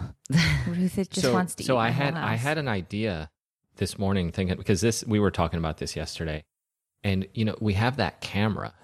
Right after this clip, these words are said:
Speaker 3: and I was thinking of getting her signed up to learn photography.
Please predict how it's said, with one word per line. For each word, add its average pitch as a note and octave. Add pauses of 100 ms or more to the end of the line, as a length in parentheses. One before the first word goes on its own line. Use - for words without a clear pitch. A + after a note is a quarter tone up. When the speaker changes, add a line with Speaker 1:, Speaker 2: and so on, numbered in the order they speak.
(140)
Speaker 3:
and F#2+
I F#2
was E2+
thinking G#2+
of G#2 (460)
getting G#2+
her A2
signed G2
up F2+
to -
learn F2
photography. F2